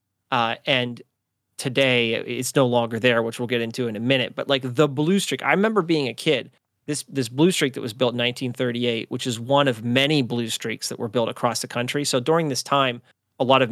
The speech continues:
amusement par-, or a lot of engineering firms were going around and putting the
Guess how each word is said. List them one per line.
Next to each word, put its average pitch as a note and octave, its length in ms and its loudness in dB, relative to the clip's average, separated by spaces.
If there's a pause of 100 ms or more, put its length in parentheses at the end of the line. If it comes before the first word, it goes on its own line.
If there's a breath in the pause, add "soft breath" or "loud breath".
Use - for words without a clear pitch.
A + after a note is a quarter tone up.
(100)
amusement B2+ 580 -2
par-, B2+ 240 -4
or A#2+ 180 0
a A2 80 0
lot B2 220 2
of A#2 200 -4
engineering B2+ 580 -2
firms A#2+ 320 -4
were A#2+ 60 -6
going A#2 280 -4
around A2+ 420 -6
and A2+ 380 -10 (600)
putting C3 420 2
the A#2 220 -4